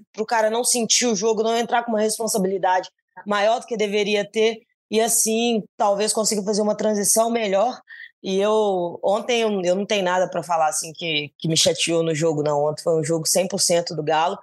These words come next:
que dá essa confiança pra frente. É, o clássico sempre vai ser importante, mas pra mim o, o grande desafio do Galo, mais importante que tá por vir,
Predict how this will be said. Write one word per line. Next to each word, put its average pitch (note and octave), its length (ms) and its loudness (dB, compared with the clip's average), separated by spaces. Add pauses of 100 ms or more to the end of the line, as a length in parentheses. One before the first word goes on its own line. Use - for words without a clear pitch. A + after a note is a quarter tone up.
(340)
que G3 100 -2
dá F#3 180 2
essa G#3+ 180 -2
confiança G3+ 680 -2
pra F3+ 200 0
frente. F#3+ 500 -4 (280)
É, F3+ 240 2
o F3+ 60 -4
clássico A3 380 -2
sempre D4 280 -2
vai C4 160 2
ser B3 120 0
importante, E3+ 680 -2
mas F3 240 0
pra G3+ 260 0
mim G#3+ 260 0
o, G3+ 420 0 (380)
o F3 80 -6
grande G#3 400 0
desafio G3+ 600 0
do F3+ 100 -4
Galo, F3 300 2
mais F#3+ 220 0
importante F#3+ 760 -2
que - 80 -20
tá E3+ 160 2
por E3+ 260 -2
vir, F3+ 260 0